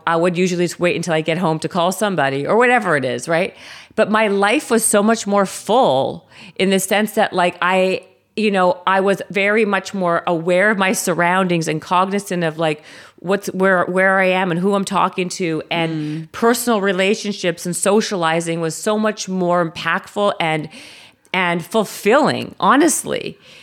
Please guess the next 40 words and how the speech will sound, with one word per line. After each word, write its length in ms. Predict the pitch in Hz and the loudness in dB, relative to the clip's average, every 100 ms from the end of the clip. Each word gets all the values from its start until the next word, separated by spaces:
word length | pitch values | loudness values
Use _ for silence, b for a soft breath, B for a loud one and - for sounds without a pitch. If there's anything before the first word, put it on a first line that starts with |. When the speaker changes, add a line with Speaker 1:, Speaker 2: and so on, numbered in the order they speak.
| B | B
Speaker 1:
Because 340 | 214 240 220 208 | -6 -2 0 0
now 360 | 220 302 214 | -2 0 0
it's 220 | 196 - | 0 -2
like, 240 | 196 190 196 | -2 -2 -2
even 220 | 226 262 | -4 -2
when 100 | 247 | -2
you 60 | 220 | 0
go 100 | 214 | 2
to 60 | 190 | 2
a 60 | |
restaurant, 640 | 156 160 - 233 247 262 208 | 2 -2 -4 -6 -4 -4 -4
like, 140 | 190 | -4
I 80 | 226 | -4
see 200 | 240 294 | -4 -6
families 520 | - 180 220 220 175 | -2 0 0 0 -2
all 140 | 151 139 | -2 -2
the 100 | 151 | -6
time. 380 | 156 151 160 - B B B | -4 -4 -6 -10 B B B
They're 220 | 208 - | 0 2
all 220 | 214 233 | 4 4
at 100 | 240 | 2
a 60 | 214 | 2
rest-, 240 | 196 208 - | 0 -2 -2
they're 160 | 202 190 | -2 0
all 200 | 226 247 | 2 2
at 80 | 190 | 0
a 40 | |
table 380 | - 240 220 175 | -2 -2 2 0
and 100 | 165 208 | -2 -2
everyone's 340 | 226 254 240 | 0 2 0
on 200 | - 208 | 0 0
their 100 | 214 | 0
phone. 640 | 202 - 277 403 160 - - B B B B | -4 0 2 2 0 -4 -14 B B B B
Like, 160 | 226 190 | -2 2
nobody 420 | 220 247 294 349 | 4 4 2 0
puts 260 | 349 294 - | 0 -4 0
their 120 | 294 | -2
phone 400 | - 277 330 415 | 0 0 2 2
down 340 | 220 139 156 - 269 | 0 0 -2 -2 -2
ever. 560 | 440 311 160 110 - | -2 0 0 0 -8